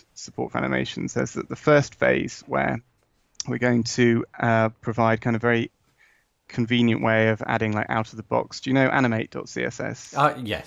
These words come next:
Speaker 2: I mean, I know
Speaker 1: Yeah.
Speaker 2: of it, but
Speaker 1: So,
Speaker 2: not a lot.
Speaker 1: uh, so that provides, like, just out of the box ways to easily apply, like, a bounce and things like that. And so we're gonna provide, um, very quick way to, uh, to,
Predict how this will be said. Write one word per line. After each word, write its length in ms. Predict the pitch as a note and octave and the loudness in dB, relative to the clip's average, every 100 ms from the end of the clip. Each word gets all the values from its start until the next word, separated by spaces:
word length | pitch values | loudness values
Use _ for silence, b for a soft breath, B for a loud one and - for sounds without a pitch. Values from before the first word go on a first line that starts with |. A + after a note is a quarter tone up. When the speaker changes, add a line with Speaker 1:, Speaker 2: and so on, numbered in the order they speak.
| - | -12
Speaker 2:
I 80 | |
mean, 140 | F#2 F2+ | -10 -8
I 60 | |
know 160 | F2+ F2+ | -6 -6
Speaker 1:
Yeah. 100 | F2+ | -6
Speaker 2:
of 80 | F2 | -6
it, 140 | F#2 - | -8 -4
but 60 | |
Speaker 1:
So, 320 | B2+ A#2+ A#2 | 2 4 4
Speaker 2:
not 140 | G#2 F2 | 0 -8
a 20 | |
lot. 160 | D#2 C3+ | -6 0
Speaker 1:
uh, 500 | B2+ B2 B2 C3+ - | 2 4 2 0 -4
so 160 | D#3+ | -2
that 220 | E3 D#3+ | 0 2
provides, 420 | D3+ C#3+ C3+ B2+ B2+ | 2 2 2 2 -2
like, 360 | B2 A#2 A#2 | -2 -2 -4
just 260 | - A#2+ - | -10 -12 -4
out 180 | C3+ A#2+ | -4 -4
of 60 | |
the 80 | A2+ | -6
box 340 | A#2+ A2+ - | -4 -4 -6
ways 360 | A#2+ A2 G#2+ G#2+ | -6 -2 -2 -4
to 160 | - - | -12 -8
easily 300 | A2+ A2+ G#2+ | -6 -4 -6
apply, 380 | A2 - G#2+ G#2 | -4 -2 0 0
like, 240 | G#2+ - | -2 -4
a 60 | - | -4
bounce 520 | A#2 A#2 A2 - - | -4 -2 -4 -6 -8
and 140 | - | -6
things 200 | - F2+ | -4 -4
like 120 | - - | -2 -2
that. 200 | - - | -2 -4
And 80 | |
so 280 | - B1+ C2 - B B B | -2 0 0 -4 B B B
we're 100 | A#2+ | 2
gonna 140 | B2 B2 | 4 4
provide, 640 | A#2+ A#2 A2+ A2 A2 A2 - | 2 4 4 4 2 -4 -8
um, 540 | A#2+ A2 G#2+ G#2+ G#2 G#2+ | -2 -2 0 -2 -4 -4
very 160 | A#2 A#2 | -2 -2
quick 300 | - - - | 0 -2 0
way 200 | A2 G#2+ | -2 -2
to, 300 | - A#2 A2+ | -2 0 0
uh, 40 | - _ | -2 _
to, 160 | - A2+ | -8 -8